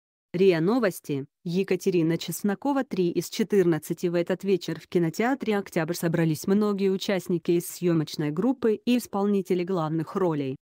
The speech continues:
риа Новости, Екатерина Чеснокова. Четыре из четырнадцати, в том числе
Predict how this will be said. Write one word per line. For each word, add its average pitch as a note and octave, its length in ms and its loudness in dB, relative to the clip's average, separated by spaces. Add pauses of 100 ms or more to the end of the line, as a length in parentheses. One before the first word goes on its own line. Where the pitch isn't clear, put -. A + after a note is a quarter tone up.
(200)
риа F3+ 280 4
Новости, F3 680 0 (160)
Екатерина F3+ 760 2
Чеснокова. G3+ 640 -2
Четыре G#3+ 460 -2
из G#3 100 -6
четырнадцати, F3 800 -4
в - 80 -14
том C#4+ 180 4
числе A#3+ 480 -2